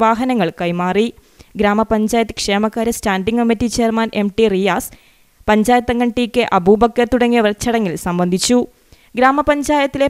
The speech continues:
പാവപ്പെട്ടവർക്ക് അർഹമായ ആനുകൂല്യങ്ങൾ ലഭ്യമാക്കുക എന്നതാണ് ഭരണസമിതിയുടെ പ്രധാന ലക്ഷ്യമെന്നും അതിനായി വരും ദിവസങ്ങളിലും പ്രവർത്തിക്കുമെന്നും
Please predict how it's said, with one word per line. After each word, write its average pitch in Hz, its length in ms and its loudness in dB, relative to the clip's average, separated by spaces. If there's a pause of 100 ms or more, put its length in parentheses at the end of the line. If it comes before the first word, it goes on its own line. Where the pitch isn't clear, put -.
പാവപ്പെട്ടവർക്ക് 254 880 0
അർഹമായ 247 580 0
ആനുകൂല്യങ്ങൾ 240 680 0
ലഭ്യമാക്കുക 247 640 0
എന്നതാണ് 240 460 0 (360)
ഭരണസമിതിയുടെ 254 720 2
പ്രധാന 240 440 0
ലക്ഷ്യമെന്നും 233 680 0
അതിനായി 240 340 0
വരും 220 260 4
ദിവസങ്ങളിലും 254 580 -2
പ്രവർത്തിക്കുമെന്നും 226 720 0